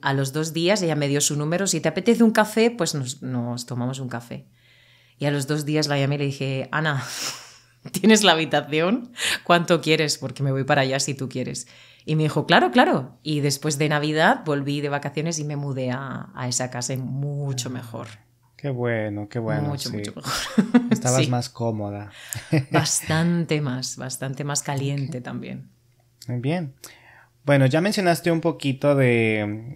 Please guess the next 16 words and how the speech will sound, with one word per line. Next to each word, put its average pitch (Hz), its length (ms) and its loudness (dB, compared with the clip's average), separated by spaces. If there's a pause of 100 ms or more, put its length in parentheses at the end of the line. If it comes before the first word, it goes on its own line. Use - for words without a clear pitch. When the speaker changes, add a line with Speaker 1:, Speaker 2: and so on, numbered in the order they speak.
Speaker 2:
pues, 101 160 -8
del 110 180 -4
frío, 139 600 2
pero 123 180 2
te 110 120 -2
quiero 120 200 2
preguntar, 120 600 2
tal 113 160 -4
vez 113 180 0
hay 117 120 2
otras 120 280 0
cosas 120 420 -2
más 113 240 -4
que 127 120 -6
quieras 117 380 -4
decir. 127 420 -2